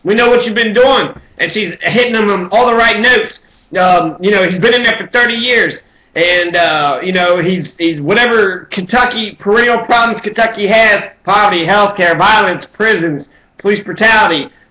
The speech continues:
pollution, mental health, cancer deaths, uh, heart disease, obesity,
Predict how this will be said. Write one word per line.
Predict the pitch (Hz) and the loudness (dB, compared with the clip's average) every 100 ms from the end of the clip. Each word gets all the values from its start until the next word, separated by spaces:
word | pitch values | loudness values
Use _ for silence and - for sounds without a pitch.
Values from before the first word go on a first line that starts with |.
| _ | _
pollution, | - 190 233 240 - 180 143 - _ _ | -2 2 2 0 -2 -2 -4 -8 _ _
mental | 165 220 214 | -4 -2 0
health, | 190 226 220 - - _ | 0 2 0 -2 -10 _
cancer | - 254 240 185 | -2 0 0 -2
deaths, | 175 156 135 - - _ _ - | 0 0 -4 -14 -20 _ _ -4
uh, | 170 180 160 | 0 2 2
heart | 202 262 | 2 2
disease, | 208 165 165 139 - _ _ | 0 0 -2 -2 -8 _ _
obesity, | 165 170 294 - 196 165 139 | -4 0 0 -2 -4 -4 -4